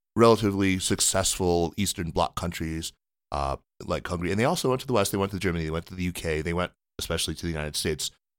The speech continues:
and invited a lot of foreign experts there, uh, which is, you know, again, this is what, what's happening here. This, in some sense, could be a, another chapter of your book, right?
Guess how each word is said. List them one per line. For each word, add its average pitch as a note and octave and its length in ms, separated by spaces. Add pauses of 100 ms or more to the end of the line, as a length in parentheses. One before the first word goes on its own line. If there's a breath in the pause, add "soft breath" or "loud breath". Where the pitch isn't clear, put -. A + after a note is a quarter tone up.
(140)
and F#2 280
invited F#2+ 400
a E2 40
lot D#2 160
of E2 120
foreign D#2 220
experts D2 340
there, D#2+ 160 (420 loud breath)
uh, G#2 140
which C3 180
is, E3 180
you E3+ 80
know, D#3 120
again, C3 300
this - 120
is B2+ 160 (380)
what, G#2 320
what's G#2 220
happening B2 280
here. G#2 80
This, - 380
in A2 240
some G3 260
sense, E3 220
could C3+ 160
be B2 220
a, G#2+ 280
another F#2+ 400
chapter G2 500
of D#2+ 240
your D#2+ 120
book, - 320
right? E2 180